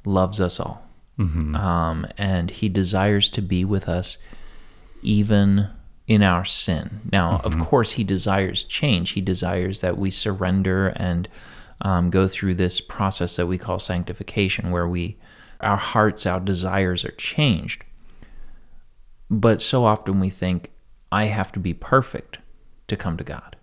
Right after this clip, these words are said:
Speaker 2: Mm.
Speaker 1: Yet God desires to dwell with us as we are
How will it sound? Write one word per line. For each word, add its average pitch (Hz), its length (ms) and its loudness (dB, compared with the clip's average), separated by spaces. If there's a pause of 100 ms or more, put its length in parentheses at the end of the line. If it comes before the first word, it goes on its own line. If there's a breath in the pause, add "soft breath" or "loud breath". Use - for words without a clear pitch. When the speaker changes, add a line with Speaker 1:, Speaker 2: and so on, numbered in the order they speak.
(180)
Speaker 2:
Mm. 76 500 -2
Speaker 1:
Yet 101 220 0
God 101 280 2
desires 98 720 0
to - 160 -4
dwell 95 380 0
with 95 180 -4
us 95 340 -2 (600 soft breath)
as 110 320 2
we 104 220 2
are 98 500 -2